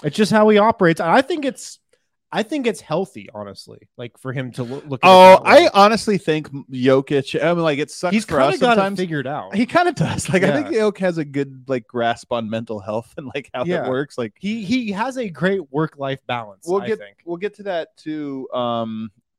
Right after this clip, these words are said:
Speaker 1: Your flashlight's still on.
Speaker 2: That's, what's
Speaker 1: F Y I.
Speaker 2: going on here with this flashlight? <laughs> What's going on here? Uh, I do think he, we'll get to it a little bit later. Ish Smith had a quote about him that I was,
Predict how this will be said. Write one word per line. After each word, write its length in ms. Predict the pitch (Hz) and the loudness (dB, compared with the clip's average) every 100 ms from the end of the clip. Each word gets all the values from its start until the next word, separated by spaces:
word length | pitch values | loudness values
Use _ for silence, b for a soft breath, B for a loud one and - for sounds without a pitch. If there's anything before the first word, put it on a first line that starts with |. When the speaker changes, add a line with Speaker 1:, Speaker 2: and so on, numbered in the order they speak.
| _ _ _ _ | _ _ _ _
Speaker 1:
Your 180 | 131 135 | -6 -6
flashlight's 500 | 127 120 113 104 101 | -4 -6 -6 -10 -14
still 200 | - 104 | -14 -16
on. 160 | 95 - _ | -16 -20 _
Speaker 2:
That's, 200 | - - | -20 -14
what's 200 | 185 214 | -14 -12
Speaker 1:
F 20 | |
Y 40 | - | -12
I. 40 | |
Speaker 2:
going 120 | 247 240 | -10 -8
on 100 | 226 | -8
here 80 | 214 | -10
with 100 | - | -10
this 120 | 175 | -14
flashlight? 520 | - 170 180 98 - | -10 -10 -10 -10 -12
<laughs> 40 | - | -14
What's 160 | 180 | -20
going 240 | _ - 123 | _ -10 -10
on 100 | 107 | -10
here? 220 | 101 101 B B 135 - | -10 -12 B B -8 4
Uh, 320 | 160 170 165 - | 8 10 8 2
I 100 | 185 | 0
do 160 | 185 | 0
think 200 | 208 190 | -2 -4
he, 300 | - 160 147 | -2 -2 -2
we'll 120 | 131 160 | -2 -2
get 160 | 170 - | -2 -2
to 120 | 156 | 0
it 100 | 135 - | 0 0
a 40 | 127 | -2
little 120 | 123 | -2
bit 120 | 110 | -2
later. 360 | 110 113 110 110 - | -2 -2 0 -2 -2
Ish 220 | 127 - | -6 -4
Smith 160 | 127 | -6
had 140 | 107 110 | -2 -4
a 40 | |
quote 220 | - 107 | -2 -8
about 220 | 98 104 - | -6 -8 -8
him 140 | 101 | -10
that 120 | 98 | -10
I 80 | 98 | -10
was, 160 | 101 | -12